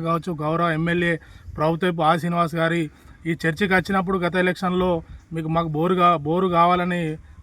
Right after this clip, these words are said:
కోరగా గెలిచిన వెనువెంబడే ఇక్కడున్న రూరల్ నాయ-, అధ్యక్షుడు వాకలబాన సీనన్న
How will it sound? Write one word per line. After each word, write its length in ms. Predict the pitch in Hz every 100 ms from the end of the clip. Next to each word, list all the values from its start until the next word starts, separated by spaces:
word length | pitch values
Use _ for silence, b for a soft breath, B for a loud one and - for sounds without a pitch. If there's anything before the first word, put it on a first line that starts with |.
| -
కోరగా 380 | 160 175 180 175 156 170 151
గెలిచిన 280 | 156 175 - 190
వెనువెంబడే 480 | 175 180 180 175 175 160 151
ఇక్కడున్న 360 | 160 170 170 180 165
రూరల్ 280 | 151 170 170 165
నాయ-, 220 | 165 156 143
అధ్యక్షుడు 400 | 143 160 - 170 151
వాకలబాన 400 | 151 151 165 165 160
సీనన్న 280 | 165 160